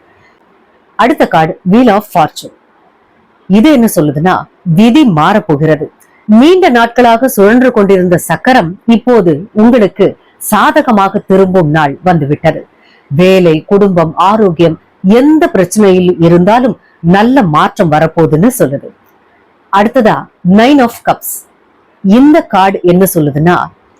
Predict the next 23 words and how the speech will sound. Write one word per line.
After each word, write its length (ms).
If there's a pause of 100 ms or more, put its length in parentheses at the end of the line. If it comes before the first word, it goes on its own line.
(680)
ஆசைகள் 680
நிறைவேறும் 680
என்று 600
உங்களுக்கு 480
உறுதி 280
தருது. 320 (460)
உங்களுக்குள் 520
இருந்த 340
கனவுகள், 600
நீங்கள் 640
எதிர்பார்த்த 580
மகிழ்ச்சி, 560 (260)
மன 400
அமைதி 460
எல்லாம் 480
அடையும் 480
தருணம் 460 (100)
இது 400 (120)
அப்படிங்கறத 480
சொல்றாங்க. 340 (720)
Finally, 480 (160)
இந்த 360
ட்ரிபிள் 260